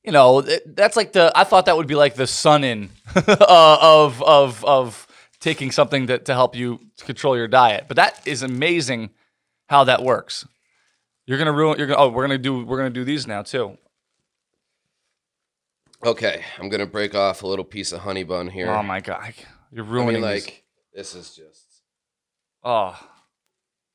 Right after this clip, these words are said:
Speaker 1: you're ruining,
Speaker 2: fantastic.
Speaker 1: you're ruining these foods for me.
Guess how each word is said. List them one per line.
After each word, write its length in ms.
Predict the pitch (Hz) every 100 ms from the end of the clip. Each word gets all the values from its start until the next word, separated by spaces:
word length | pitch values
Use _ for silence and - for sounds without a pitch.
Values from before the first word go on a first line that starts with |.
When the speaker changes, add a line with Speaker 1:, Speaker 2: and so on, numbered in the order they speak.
| _ -
Speaker 1:
you're 120 | 123
ruining, 440 | 117 135 135 127
Speaker 2:
fantastic. 240 | 120 - 90
Speaker 1:
you're 140 | 135
ruining 480 | 113 123 120 107 104
these 180 | 104 -
foods 220 | 104 95
for 120 | 98
me. 200 | 98 92